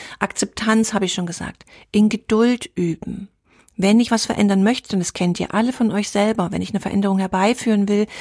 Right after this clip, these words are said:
braucht's einfach Geduld. Ja, ich muss auch mal dem Zeit geben, dass was ein Gedanke sagt, dass sich irgendein, ja,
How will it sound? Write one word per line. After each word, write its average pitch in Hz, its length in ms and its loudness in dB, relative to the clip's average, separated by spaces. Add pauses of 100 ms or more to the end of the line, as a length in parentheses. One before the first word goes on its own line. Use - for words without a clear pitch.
(220)
braucht's 202 500 0
einfach 208 540 -2 (180)
Geduld. 277 480 2 (500)
Ja, 202 160 4
ich 214 120 0
muss 240 120 2
auch - 140 -4
mal 208 180 2
dem 202 300 -2
Zeit 269 460 0
geben, 180 380 -4 (420)
dass - 180 -2
was - 320 -2 (260)
ein 208 60 2
Gedanke 214 500 2
sagt, 180 400 -4
dass 190 120 -4
sich - 220 -4
irgendein, 208 680 2 (480)
ja, 214 500 0